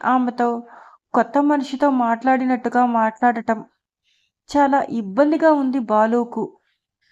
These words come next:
"మేనేజర్ గారు కొన్ని కాగితాలు ఇస్తారు, అవి టైప్ చేసి తీసుకురండి," అన్నాడు. కానీ తలెత్తి ఆమె ముఖంలోకి చూడలేక ముఖం తిప్పుకున్నాడు. పరిమళ ఆ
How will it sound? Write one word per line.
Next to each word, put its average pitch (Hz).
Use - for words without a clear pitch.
"మేనేజర్ 320
గారు 277
కొన్ని 262
కాగితాలు 247
ఇస్తారు, 233
అవి 277
టైప్ 262
చేసి 285
తీసుకురండి," 247
అన్నాడు. 214
కానీ 285
తలెత్తి 262
ఆమె 240
ముఖంలోకి 254
చూడలేక 233
ముఖం 240
తిప్పుకున్నాడు. 226
పరిమళ 349
ఆ 247